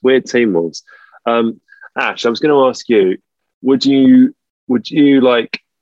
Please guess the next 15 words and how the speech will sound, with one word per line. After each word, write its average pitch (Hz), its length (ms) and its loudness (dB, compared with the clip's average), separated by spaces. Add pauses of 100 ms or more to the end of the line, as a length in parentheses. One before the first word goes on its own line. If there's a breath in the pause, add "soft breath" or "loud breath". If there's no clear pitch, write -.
(260)
make 120 360 -4
any 101 480 -4 (340)
decent 104 400 -6
changes 120 420 -6
to - 100 -18
the 104 80 -2
lineup? 127 400 0
Would 110 140 -4
you 110 100 0
bring 107 260 -2
Bentancur 113 720 0
in 113 300 -4 (140)
for, 107 360 2
for 113 120 -10
Southampton? 117 920 -4